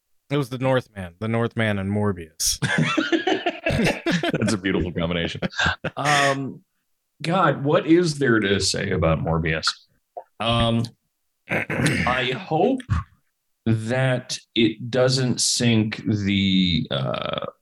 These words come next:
Speaker 2: what I think is still in production, which is a, a Blade reboot. Um, 'cause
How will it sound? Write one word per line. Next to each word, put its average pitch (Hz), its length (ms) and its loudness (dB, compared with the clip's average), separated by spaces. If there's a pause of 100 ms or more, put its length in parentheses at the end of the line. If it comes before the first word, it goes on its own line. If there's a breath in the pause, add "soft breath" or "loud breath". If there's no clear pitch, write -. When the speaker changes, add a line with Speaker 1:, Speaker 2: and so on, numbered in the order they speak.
(240)
Speaker 2:
what 107 220 0
I 113 80 2
think 220 260 -2
is 156 120 2
still 123 160 2
in 101 80 0
production, 80 720 2 (380 soft breath)
which 95 300 0
is 87 260 0
a, 80 400 2
a 78 100 2
Blade 104 600 0
reboot. - 600 -4 (880)
Um, - 580 -2 (720)
'cause 90 540 0